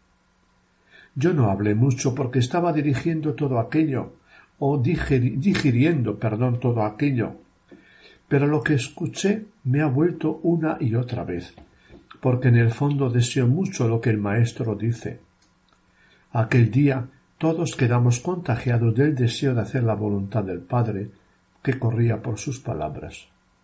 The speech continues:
Sin embargo, no pasaron muchos días, dos sábados a lo sumo,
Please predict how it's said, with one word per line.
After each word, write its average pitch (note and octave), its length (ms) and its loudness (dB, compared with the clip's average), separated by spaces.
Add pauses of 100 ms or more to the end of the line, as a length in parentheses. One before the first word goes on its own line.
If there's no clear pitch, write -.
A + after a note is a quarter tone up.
(1200)
Sin C3+ 260 2
embargo, G#2+ 600 2 (1120)
no C3 180 0
pasaron D3+ 460 4
muchos B2 360 0
días, C#3+ 460 4 (300)
dos D#3 320 -2
sábados A#2 480 2
a A#3 60 2
lo G#2 120 -2
sumo, C3 500 -4